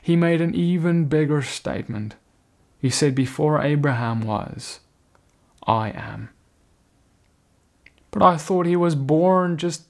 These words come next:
about two thousand years ago. Abraham was born way before that. How could the Messiah have been there before Abraham? Well, like the book of John said, he was there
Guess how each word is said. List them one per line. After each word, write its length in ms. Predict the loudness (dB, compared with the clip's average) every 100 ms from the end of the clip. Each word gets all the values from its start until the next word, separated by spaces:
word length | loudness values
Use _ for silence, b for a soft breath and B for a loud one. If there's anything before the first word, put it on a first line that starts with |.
| -4
about 420 | -2 0 0 -2
two 200 | -2 -2
thousand 480 | 2 2 2 2 0
years 280 | 2 2
ago. 240 | 0 0 0
Abraham 480 | 2 2 2 0 2
was 140 | 0
born 460 | 0 2 4 2 2
way 280 | 2 2 2
before 520 | 0 -2 0 2 2
that. 240 | 0 -4 B B -6
How 320 | 0 2 2
could 260 | 0 -2
the 80 | 0
Messiah 720 | 2 2 0 -2 0 2 2 0
have 300 | 0 -2 -8 B B _
been 480 | 0 4 6 6 6
there 240 | 4 2
before 580 | 2 0 -2 2 4 4
Abraham? 800 | 4 2 0 0 -2 -4 -6 -10 _ _ b b b
Well, 220 | -2 0
like 260 | 2 0 -2
the 80 | -4
book 160 | -4
of 120 | -2 0
John 300 | 0 0 0
said, 380 | -2 -2 -2
he 80 | -2
was 240 | 0 0 0
there 340 | 0 0 -2